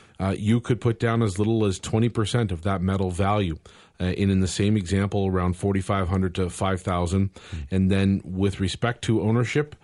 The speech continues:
Speaker 1: you still own the product, but you held back a ton of money to do it. Now, if a rainy day comes along and the price drops, you have the money. You can always pay it off if you like to do that. But here's the exciting part.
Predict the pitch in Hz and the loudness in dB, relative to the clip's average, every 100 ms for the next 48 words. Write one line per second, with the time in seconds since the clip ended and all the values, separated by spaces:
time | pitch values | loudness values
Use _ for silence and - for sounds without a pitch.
0 | _ 95 90 - 110 107 110 127 143 98 | _ -4 -4 -4 -2 2 2 2 0 -2
1 | 82 110 - - _ _ - - 104 131 | -2 -4 -8 -20 _ _ -20 -8 -2 0
2 | 120 131 104 127 117 92 - 101 90 95 | 0 0 0 -2 -2 -4 0 2 2 2
3 | 87 - 80 113 87 76 - - - 151 | 0 -4 -2 0 0 -4 -16 -20 -4 -2
4 | 147 131 120 123 104 104 110 101 92 95 | 0 0 2 2 2 0 0 0 2 2
5 | 101 92 - 92 - 85 87 - - - | 2 0 0 -4 -2 -2 -2 -4 -14 -20
6 | _ 95 101 117 117 123 82 82 87 98 | _ -4 0 0 0 0 0 -4 -2 0
7 | 101 - 98 95 90 90 87 92 87 85 | 0 -2 -2 0 0 -2 -4 -2 -2 -4
8 | 82 95 110 80 - - - _ _ 107 | -4 -2 0 -2 -8 -16 -20 _ _ -2
9 | 98 87 - - - 110 104 95 - 101 | 0 -2 -12 -20 -2 0 2 0 0 0
10 | 95 92 73 - | 0 -4 -10 -12